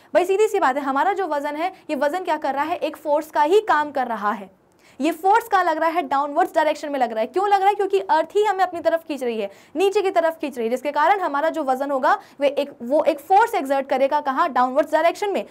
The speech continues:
और जहाँ फोर्स लगता है वहाँ पे समझ लो प्रेशर एक्सर्ट हो जाता है, प्रेशर प्रोड्यूस हो जाता है। और इसी प्रेशर के कारण रेत में क्या होने वाला है? गड्ढा होने वाला है, जहाँ पे भी हम खड़े रहेंगे।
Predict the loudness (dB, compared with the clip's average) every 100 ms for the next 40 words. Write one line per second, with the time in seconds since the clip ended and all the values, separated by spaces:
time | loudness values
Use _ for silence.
0 | -4 0 2 2 0 0 0 0 0 -2
1 | 0 0 0 -2 -4 -2 0 0 0 -4
2 | -2 -4 -2 2 2 2 0 0 0 -2
3 | -6 -12 2 2 4 2 2 0 0 -2
4 | 0 -2 -2 -2 -4 2 2 2 -4 -6
5 | -2 2 4 2 0 -8 0 0 0 -4
6 | 0 2 2 2 2 4 4 4 2 -2
7 | -4 -4 0 0 2 0 0 0 0 -2
8 | -4 -2 -2 -2 -2 0 2 2 2 -6